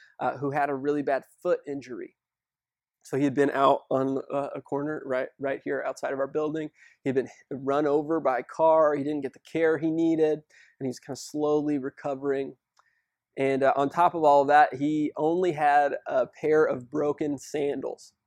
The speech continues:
And so when he came for a haircut, we asked him, like we ask a lot of guys, "What, what do you need?" And he said, "I need <laughs> shoes," which, uh, was totally true, very apparent. And so I told him, "Well, uh, you know, I don't,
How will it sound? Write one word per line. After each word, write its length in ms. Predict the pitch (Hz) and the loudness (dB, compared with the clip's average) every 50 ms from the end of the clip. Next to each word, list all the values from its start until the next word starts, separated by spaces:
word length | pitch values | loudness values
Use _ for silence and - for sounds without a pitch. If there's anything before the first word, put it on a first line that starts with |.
| _ _ _ _ _ _ _ _ _ _ _ _ _ _ _ _ _ - | _ _ _ _ _ _ _ _ _ _ _ _ _ _ _ _ _ -12
And 100 | 143 - | -6 0
so 160 | - 147 139 | 2 4 4
when 100 | 139 143 | 4 4
he 80 | 170 | 2
came 200 | 165 180 180 170 | 2 0 -2 0
for 120 | - 156 143 | 0 0 0
a 40 | 135 | 0
haircut, 420 | 151 151 151 - 165 - 156 - _ _ - _ _ _ | 0 0 0 2 2 2 2 0 _ _ -20 _ _ _
we 160 | - 143 151 151 | -2 2 4 4
asked 280 | 139 139 143 - - | 4 4 2 0 -2
him, 180 | 151 143 147 156 | -4 -2 -2 -2
like 200 | 143 131 - - | -2 -4 -4 -4
we 80 | 143 | -2
ask 220 | 131 123 135 - - | -2 -2 -2 -4 -6
a 60 | 139 | -4
lot 180 | 127 123 123 131 | -2 0 0 -2
of 80 | 127 | -2
guys, 260 | 123 110 110 - - | -4 -4 -4 -6 -6
"What, 220 | - 139 151 - 139 | -6 -6 -6 -6 -4
what 240 | 143 139 147 151 156 | -4 -2 0 0 0
do 60 | 151 | 0
you 160 | 143 117 123 | -2 -4 -8
need?" 340 | 127 135 139 135 123 - - _ _ _ _ _ _ _ _ _ _ _ _ - | -10 -10 -8 -8 -10 -10 -14 _ _ _ _ _ _ _ _ _ _ _ _ -8
And 140 | 131 127 | -6 -2
he 100 | 131 151 | 0 -2
said, 240 | 151 - 151 139 135 | 0 2 2 2 2
"I 140 | - - 143 | 2 0 -2
need 440 | 147 147 143 - 185 165 151 143 - | -2 -2 0 2 2 4 2 2 -2
<laughs> 0 | |
shoes," 640 | - - - 143 147 147 143 127 - - - - _ _ | -8 -8 -4 -2 0 0 0 -2 -6 -10 -16 -20 _ _
which, 480 | - 139 139 131 120 - - - - _ - | -2 0 0 0 -2 -6 -12 -20 -18 _ -6
uh, 200 | - 131 135 127 | -2 -2 0 0
was 340 | 127 131 139 123 - - - _ _ _ - 147 - - | 0 0 0 -2 -4 -6 -14 _ _ _ -16 -16 -8 -2
totally 520 | - 151 160 165 165 165 156 160 147 - _ _ - | 2 2 2 4 2 2 0 0 -2 -6 _ _ -20
true, 360 | - - 151 143 127 127 120 - | -10 -4 0 0 0 0 0 2
very 280 | 147 147 151 156 151 | 4 4 4 4 2
apparent. 460 | 117 135 - - 139 131 123 127 - _ _ _ _ _ _ _ _ _ _ | 0 -2 -6 -8 -8 -8 -8 -8 -10 _ _ _ _ _ _ _ _ _ _
And 140 | - 147 - | -8 -8 -2
so 200 | - 160 147 143 | 2 4 4 6
I 140 | 139 165 185 | 6 4 4
told 280 | - - 185 175 151 | 2 2 0 0 0
him, 140 | 160 156 147 | 0 -2 0
"Well, 280 | 151 151 147 135 - - - | 0 2 2 0 0 -2 -2
uh, 100 | 127 117 - - | -2 -4 -4 -4
you 80 | - 151 | -6 -6
know, 100 | 143 123 | -4 -4
I 60 | 131 | -4
don't, 300 | 135 135 147 147 147 - | -2 -2 -2 -2 -2 -4